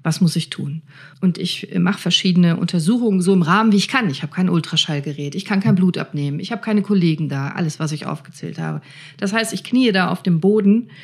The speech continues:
vor dem Cockpit, versuche diesem Patienten zu helfen und bin sehr eingeschränkt in meinen Möglichkeiten und mache mir alle diese Gedanken. Und die Zeit läuft. Und ich treffe, wie man so schön sagt, am Ende des Tages, aufgrund verschiedener Fakten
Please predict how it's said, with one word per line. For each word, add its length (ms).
vor 200
dem 160
Cockpit, 500
versuche 420
diesem 240
Patienten 420
zu 140
helfen 460
und 440
bin 220
sehr 200
eingeschränkt 520
in 80
meinen 200
Möglichkeiten 540
und 100
mache 220
mir 80
alle 180
diese 220
Gedanken. 540
Und 180
die 80
Zeit 300
läuft. 460
Und 200
ich 160
treffe, 580
wie 120
man 160
so 100
schön 200
sagt, 200
am 80
Ende 220
des 160
Tages, 500
aufgrund 440
verschiedener 580
Fakten 640